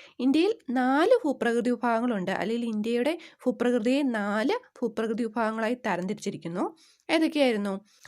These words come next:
ഉത്തര പർവ്വത മേഖല, ഉത്തര മഹാസമുദ്രം, ഉപദ്വീപീയ പീഠഭൂമികൾ,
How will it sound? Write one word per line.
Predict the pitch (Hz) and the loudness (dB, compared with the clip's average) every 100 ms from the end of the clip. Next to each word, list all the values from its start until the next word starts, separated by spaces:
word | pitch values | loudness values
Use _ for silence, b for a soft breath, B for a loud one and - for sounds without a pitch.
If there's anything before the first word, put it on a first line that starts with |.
| b | b
ഉത്തര | 220 220 320 349 320 | -4 0 2 2 4
പർവ്വത | 220 202 233 269 | 2 2 2 2
മേഖല, | 208 180 175 185 b b b | 0 -4 -4 -6 b b b
ഉത്തര | 214 - 269 254 226 | -6 2 2 2 -2
മഹാസമുദ്രം, | 214 262 330 311 214 180 180 180 208 b b - | -2 0 0 0 -2 -2 -2 -2 -6 b b -6
ഉപദ്വീപീയ | 196 254 247 254 254 262 262 | 0 0 2 0 2 2 2
പീഠഭൂമികൾ, | 220 185 208 214 185 170 180 | -2 -2 -2 -2 -4 -4 -6